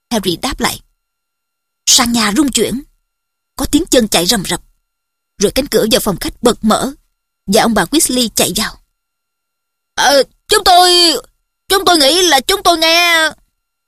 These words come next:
ông Weasley mở miệng nói, tỏ ra hết sức hốt hoảng trước cái cảnh Harry và ông bộ trưởng hầu như đầu mũi kênh nhau. "À, nghe tiếng hơi to," bà Weasley hỗn hển nói.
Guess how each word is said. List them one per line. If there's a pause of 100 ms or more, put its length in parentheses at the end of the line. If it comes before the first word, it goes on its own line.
(400)
ông
Weasley
mở
miệng
nói, (520)
tỏ
ra
hết
sức
hốt
hoảng (200)
trước
cái
cảnh (120)
Harry
và
ông
bộ
trưởng (260)
hầu
như (100)
đầu
mũi
kênh
nhau. (920)
"À, (420)
nghe
tiếng
hơi
to," (1040)
bà
Weasley
hỗn
hển
nói.